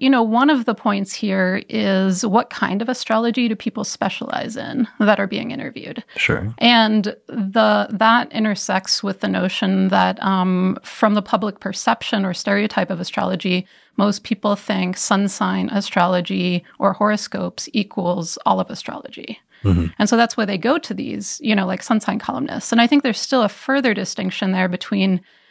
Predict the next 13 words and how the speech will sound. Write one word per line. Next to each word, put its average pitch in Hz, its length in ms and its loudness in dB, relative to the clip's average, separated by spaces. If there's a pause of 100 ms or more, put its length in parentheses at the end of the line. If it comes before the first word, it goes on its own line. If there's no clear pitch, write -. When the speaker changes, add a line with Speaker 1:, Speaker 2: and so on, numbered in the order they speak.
(400)
Speaker 1:
you 233 100 6
know, 226 120 6
plenty 277 340 4
of 269 100 0
people 220 300 0
who 220 140 -2
are 202 100 0
very 190 280 0
knowledgeable 214 540 2
in 240 100 4
astrology 202 600 0
also 196 420 0
write - 520 -4